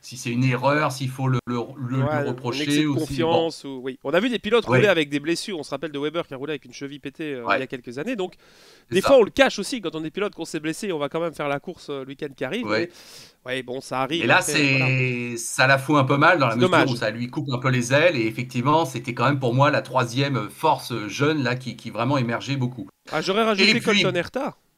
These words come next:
Speaker 1: Oui,
Speaker 2: Quand
Speaker 1: oui,
Speaker 2: même.
Speaker 1: bien sûr, mais Colton
Speaker 2: Ah, pardon.
Speaker 1: Herta, voilà, je le mets moins spontanément parce que Colton Herta, ça fait quand même deux, trois ans que ça y est, on le voit arriver au sommet. Mais tu, il symbolise encore cette, euh, cette nouvelle génération, on est parfaitement d'accord. Bon. Et la grande affaire aussi de cette année, c'est de savoir, mais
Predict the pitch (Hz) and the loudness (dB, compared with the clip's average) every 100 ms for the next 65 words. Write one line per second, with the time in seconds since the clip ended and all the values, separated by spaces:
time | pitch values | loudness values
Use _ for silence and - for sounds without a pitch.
0 | _ _ _ _ _ - 180 277 254 165 | _ _ _ _ _ 0 4 6 6 4
1 | 175 - - 135 165 175 175 151 - - | 4 0 0 2 4 2 4 2 2 -6
2 | - 127 139 113 - - 147 156 180 175 | 0 4 6 4 -2 -2 4 6 6 4
3 | 175 220 240 208 175 165 202 - 147 139 | 2 2 0 0 -2 -2 -4 -4 -6 -4
4 | 147 147 185 156 135 143 139 175 - 170 | -4 -6 -6 -10 -6 -4 0 0 2 0
5 | 156 185 180 151 147 123 123 123 127 160 | 2 0 -2 -2 0 0 0 0 2 4
6 | 151 135 131 147 139 135 101 107 175 - | 4 0 -2 -2 -4 -4 -2 0 0 -2
7 | - - - 117 113 - 175 165 190 165 | -18 -18 -14 -12 -4 2 4 2 0 -2
8 | 131 180 180 139 131 117 107 113 117 123 | -2 -2 -4 -6 -4 -6 -6 -10 -6 -4
9 | 165 131 120 113 - 78 82 165 160 131 | -4 -4 -6 -6 -8 -14 -2 -2 -2 -6
10 | 135 104 - 85 - 90 - - - - | -6 -8 -10 -14 -10 -12 -12 -20 -20 -20
11 | _ _ _ - 240 214 143 131 190 185 | _ _ _ 2 4 6 4 6 8 8
12 | 156 131 165 143 139 127 151 120 - - | 6 4 0 0 0 -4 -6 -8 -8 -8
13 | 107 147 233 131 101 104 208 - - | -4 -4 -6 -10 -6 -2 -2 -2 -8